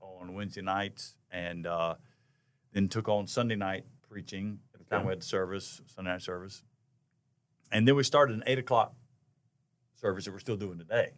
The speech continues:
Speaker 2: Now, the Mallard Creek campus wasn't here at that time, right?
Speaker 1: Mallard Creek did not
Speaker 2: Okay.
Speaker 1: exist at the time.
Speaker 2: Okay.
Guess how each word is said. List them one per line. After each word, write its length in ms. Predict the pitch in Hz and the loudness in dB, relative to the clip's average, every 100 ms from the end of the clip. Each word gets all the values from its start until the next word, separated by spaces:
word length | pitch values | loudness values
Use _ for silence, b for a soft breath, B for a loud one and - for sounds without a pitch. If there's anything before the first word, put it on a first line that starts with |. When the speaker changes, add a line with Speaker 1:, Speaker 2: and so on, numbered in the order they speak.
| - _ | -20 _
Speaker 2:
Now, 200 | 113 117 - 117 | -4 -4 -4 -6
the 80 | 113 | 2
Mallard 300 | 107 143 117 | 6 6 6
Creek 180 | 196 214 | 2 -2
campus 320 | 110 90 87 | -2 -4 -4
wasn't 260 | 90 87 78 | -4 -4 -2
here 120 | 95 | -2
at 60 | 71 | -2
that 120 | 55 | -6
time, 260 | 80 76 73 | -8 -8 -6
right? 200 | 85 101 | -8 -8
Speaker 1:
Mallard 280 | 104 120 123 | 0 2 4
Creek 220 | 139 117 | 4 2
did 120 | 107 | 0
not 140 | 98 110 | 0 0
Speaker 2:
Okay. 20 | 113 | 0
Speaker 1:
exist 500 | 90 87 82 98 - | 0 2 2 -2 -8
at 100 | 98 | -20
the 60 | - | -18
time. 280 | - 85 - - - | -12 -12 -12 -20 -12
Speaker 2:
Okay. 140 | 87 | -8